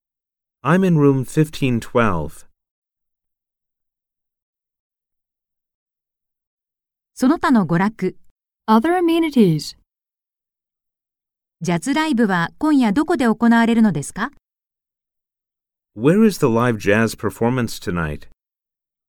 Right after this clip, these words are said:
Speaker 2: ジムは何時に閉まりますか？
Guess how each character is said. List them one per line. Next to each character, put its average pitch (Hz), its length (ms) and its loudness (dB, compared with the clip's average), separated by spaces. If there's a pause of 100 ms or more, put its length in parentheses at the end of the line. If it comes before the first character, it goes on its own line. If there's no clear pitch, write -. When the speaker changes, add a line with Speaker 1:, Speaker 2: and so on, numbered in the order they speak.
(840)
Speaker 2:
ジ 262 160 -2
ム 349 160 -2
は 247 160 2
何 330 240 2
時 294 100 0
に 214 80 4
閉 294 180 -2
ま 196 120 0
り 190 80 -2
ま 196 100 0
す - 100 -10
か？ 147 220 -12